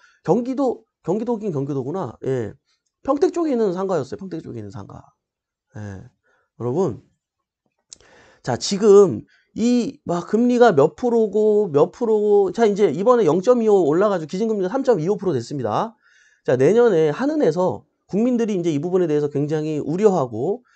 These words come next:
시장 경제도 위축이 돼 있고 부동산 거래도 지금, 어, 더 위축이 돼 있고 이런 상황이다 보니까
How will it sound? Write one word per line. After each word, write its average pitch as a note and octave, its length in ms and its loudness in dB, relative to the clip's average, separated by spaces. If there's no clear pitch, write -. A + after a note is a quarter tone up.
시장 A#3 260 0
경제도 D3 340 -4
위축이 C#3+ 300 -6
돼 E3+ 140 -2
있고 B2+ 260 -6
부동산 A#3+ 400 0
거래도 C#3+ 340 0
지금, B2+ 420 -10
어, G#2 280 -6
더 F#3 460 0
위축이 F#3 260 -8
돼 F3 100 0
있고 E3 140 -4
이런 G3 180 0
상황이다 F3+ 360 -2
보니까 A#2+ 480 -6